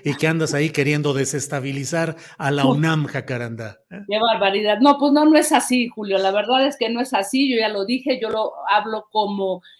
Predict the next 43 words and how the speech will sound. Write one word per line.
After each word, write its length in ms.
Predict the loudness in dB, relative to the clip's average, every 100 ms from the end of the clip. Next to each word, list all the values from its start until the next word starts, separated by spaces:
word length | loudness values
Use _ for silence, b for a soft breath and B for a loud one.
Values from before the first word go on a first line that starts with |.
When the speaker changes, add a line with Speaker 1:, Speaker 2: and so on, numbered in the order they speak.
| b
Speaker 2:
egresada, 920 | -2 2 2 2 4 6 6 4 2 -2
¿no? 180 | -4
Y 160 | -4 -2
también 580 | -2 -2 0 2 2 0
como 320 | -4 -6 -4
alguien 280 | -4 -6 -10
que 220 | -4 -2
ha 120 | 0
dado 260 | -2 -6 -8
clases 400 | -10 -12 -12 -8
ahí 380 | -6 -4 -6 -6
en 160 | -8 -6
algún 280 | -6 -10
momento 340 | -10 -10 -10 -10
y 60 |
que 100 | -6
sigo 300 | -4 -2 -4
dando 260 | -4 -6 -6
clases 440 | -6 -6 -6 -10
en 120 | -8 -8
muchos 300 | -8 -14 -16
otros 200 | -10 -8
lugares. 380 | -2 -2 0
También 420 | 0 2 2 0 -2
se 160 | -4
cuecen 320 | -4 -6 -6
habas 320 | -4 -4 -6 -12 _ _
en 140 | -2
otros 240 | 0 0 -2
lugares, 340 | 0 0 0
ya 140 | 0 0
después 320 | -2 -6 -4
hablaremos 460 | -2 -2 -2 -4
de 120 | 0 0
ello, 160 | 0 -4
pero 160 | -4 0
ahora, 300 | 2 4 2 B B _
pues, 160 | -4
el 100 | -2
foco 300 | -2 -4 2
era 280 | 2 4 2 0
la 140 | -2
unam. 360 | 0 0 -2